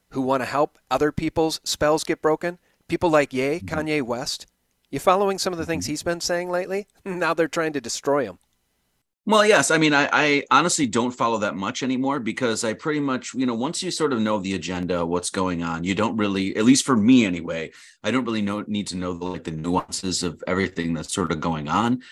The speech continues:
Speaker 2: especially since so much of it is just programming and lies and, and, you know, deception and that sort of stuff. But as far as Kanye is concerned, yes, I definitely heard about that. And,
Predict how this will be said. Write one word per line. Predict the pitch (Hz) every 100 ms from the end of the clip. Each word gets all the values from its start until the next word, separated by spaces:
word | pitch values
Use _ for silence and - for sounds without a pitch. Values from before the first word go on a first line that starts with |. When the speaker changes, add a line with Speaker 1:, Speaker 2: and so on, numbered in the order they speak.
| -
Speaker 2:
especially | 117 160 156 131
since | 127 -
so | 113
much | 98 92
of | 80
it | 80
is | -
just | 82 - -
programming | 92 76 69 73
and | -
lies | 85 71 57 -
and, | 67 -
and, | 69 62 -
you | 90
know, | 78
deception | 78 - 90 - -
and | 65 67
that | 69
sort | -
of | -
stuff. | - - -
But | 78 - - - - 98
as | -
far | 117
as | -
Kanye | 135 151 85
is |
concerned, | 78 85 90 85
yes, | 87 -
I | 85
definitely | 101 - 78 73
heard | 123
about | 113 71 -
that. | 76 -
And, | 78 -